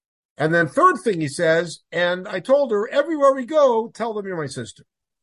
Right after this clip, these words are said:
which means that it's not because I noticed here that there was immorality,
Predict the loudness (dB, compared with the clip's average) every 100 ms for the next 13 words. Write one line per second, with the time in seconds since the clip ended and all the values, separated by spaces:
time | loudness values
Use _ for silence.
0 | _ -14 -8 -4 -2 -2 -6 -14 _ _
1 | _ _ _ _ _ _ _ 0 0 0
2 | -4 -10 -4 0 -2 -4 -4 -4 -2 -4
3 | -4 -2 -2 -4 -8 -10 -6 -6 -6 -10
4 | -8 -6 -6 -6 -8 -6 -4 -4 -6 -8
5 | -10 -14